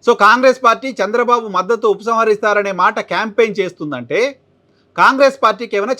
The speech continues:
చంద్రబాబు నాయుడు అటువంటి ఒక మాట చెప్పారా? "బీహార్లో మీరు ఓడించండి, నేను కూడా బయటకు వచ్చేస్తా, తర్వాత మోడీ సంగతి చూద్దాం, బీజేపీ సంగతి చూద్దాం," ఇట్లా ఏమైనా మాట్లాడుకున్నారా? లేకపోతే భారతీయ జనతా పార్టీని ఇరుకున పెట్టడం కోసం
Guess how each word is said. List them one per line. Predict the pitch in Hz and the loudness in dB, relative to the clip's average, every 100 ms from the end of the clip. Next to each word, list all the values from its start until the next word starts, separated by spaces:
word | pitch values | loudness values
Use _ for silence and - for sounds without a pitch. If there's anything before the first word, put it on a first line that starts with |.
| 202 | -2
చంద్రబాబు | 226 233 | -2 -2
నాయుడు | 214 214 | -2 -4
అటువంటి | 185 202 202 | -4 -4 -2
ఒక | 160 | 0
మాట | 180 196 | 0 -2
చెప్పారా? | 175 147 139 135 - _ _ _ _ _ _ 143 | -2 0 0 -2 -6 _ _ _ _ _ _ 0
"బీహార్లో | 196 220 226 | 2 4 2
మీరు | 202 196 | 4 4
ఓడించండి, | 202 202 208 202 208 - - | 4 2 -2 -2 -2 -6 -10
నేను | 175 | -4
కూడా | 208 214 | 0 2
బయటకు | 190 196 202 | 2 2 -2
వచ్చేస్తా, | 202 190 202 185 - | 0 -2 -2 -4 -2
తర్వాత | 185 196 | -2 -2
మోడీ | 180 196 202 | -2 2 2
సంగతి | 196 196 185 | 2 -4 -6
చూద్దాం, | 175 190 165 160 | -4 -6 -6 -6
బీజేపీ | 180 202 196 | 0 2 0
సంగతి | 196 185 180 | -4 -8 -8
చూద్దాం," | 175 185 156 | -6 -6 -6
ఇట్లా | 135 | -2
ఏమైనా | 165 165 | 0 2
మాట్లాడుకున్నారా? | 170 190 175 147 127 151 156 _ _ _ _ _ _ _ _ _ _ _ _ _ _ _ - | 2 0 -2 -4 -4 -4 -6 _ _ _ _ _ _ _ _ _ _ _ _ _ _ _ 0
లేకపోతే | 240 240 233 240 226 220 _ _ _ _ _ _ _ _ _ _ _ _ _ _ _ _ _ _ - | 0 2 0 0 -2 -4 _ _ _ _ _ _ _ _ _ _ _ _ _ _ _ _ _ _ 2
భారతీయ | 190 240 240 233 | 4 4 2 0
జనతా | 233 208 226 | 0 2 2
పార్టీని | 220 214 226 185 | 2 -2 -4 -6
ఇరుకున | 196 247 | -2 -2
పెట్టడం | 226 202 196 185 | -2 -2 -4 -2
కోసం | 190 - 247 | -6 -6 -8